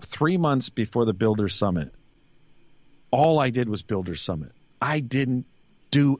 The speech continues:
anything else. I was so stressed and so focused. That's all I talked about for three months.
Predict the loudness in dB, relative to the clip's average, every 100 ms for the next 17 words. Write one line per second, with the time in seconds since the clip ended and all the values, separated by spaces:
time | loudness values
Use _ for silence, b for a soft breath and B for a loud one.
0 | 0 2 2 2 0 0 -4 -10 -6 -2
1 | -2 -2 -2 -2 -2 -2 -4 -2 -6 -8
2 | -8 -6 -2 0 0 0 -2 -2 -4 -6
3 | -8 -16 _ _ _ _ _ -20 -20 _
4 | _ -2 -2 0 0 0 -2 -4 -4 -4
5 | -4 -4 -6 _ _ _ _ _ _ -4
6 | -4 -2 -2 0 -2 -4 -8